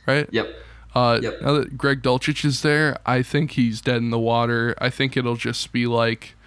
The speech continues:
Speaker 1: I think Alberto will continue having the Alberto role. <laughs> Um,
Speaker 2: So,
Speaker 1: and
Speaker 2: no role, really. <laughs>
Speaker 1: yeah, no, not really. Um,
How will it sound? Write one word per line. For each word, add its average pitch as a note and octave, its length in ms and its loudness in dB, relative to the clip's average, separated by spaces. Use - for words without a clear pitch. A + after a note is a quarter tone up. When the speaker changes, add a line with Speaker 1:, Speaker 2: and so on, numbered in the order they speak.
Speaker 1:
I C#3 40 2
think F3 180 4
Alberto C3+ 500 4
will A#2+ 300 0
continue C3 560 2
having B2+ 420 2
the A#2+ 140 2
Alberto A#2+ 500 2
role. C3 540 2
<laughs> - 400 -8
Um, C#3 460 0
Speaker 2:
So, - 180 0
Speaker 1:
and C3+ 240 4
Speaker 2:
no G2+ 200 0
role, F#2 240 -2
really. F#2+ 440 -2
<laughs> - 80 -6
Speaker 1:
yeah, D3 420 4
no, B2+ 240 2
not B2 140 2
really. B2 420 2
Um, A2+ 680 2